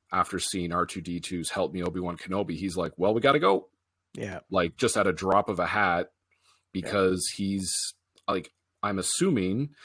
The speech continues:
Speaker 1: is going to have had continuous contact with him from this point on.
Speaker 2: Yeah. I think the bulk of this story is Leia focused.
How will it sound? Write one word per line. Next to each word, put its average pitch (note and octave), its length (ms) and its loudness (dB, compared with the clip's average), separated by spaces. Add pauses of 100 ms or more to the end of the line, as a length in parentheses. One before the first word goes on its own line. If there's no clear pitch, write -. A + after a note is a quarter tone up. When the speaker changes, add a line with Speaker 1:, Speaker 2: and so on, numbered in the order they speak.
(520)
Speaker 1:
is G2 200 -2
going G#2+ 280 2
to G2+ 220 0
have G2 140 -2
had F#2 420 0
continuous F#2+ 800 -2
contact E2+ 920 -2
with F2+ 380 -2
him G2 640 -4 (240)
from F2+ 160 -2
this F2+ 120 -2
point A#2 240 0
on. - 220 -2 (400)
Speaker 2:
Yeah. G#2+ 100 -4 (960)
I B2+ 100 -2
think A#2 280 -4
the - 80 -10
bulk G#2+ 400 0
of G#2+ 100 -6
this G2+ 160 -6
story G2+ 440 -6
is G#2 380 -12 (1000)
Leia F#2+ 380 -4
focused. - 580 -12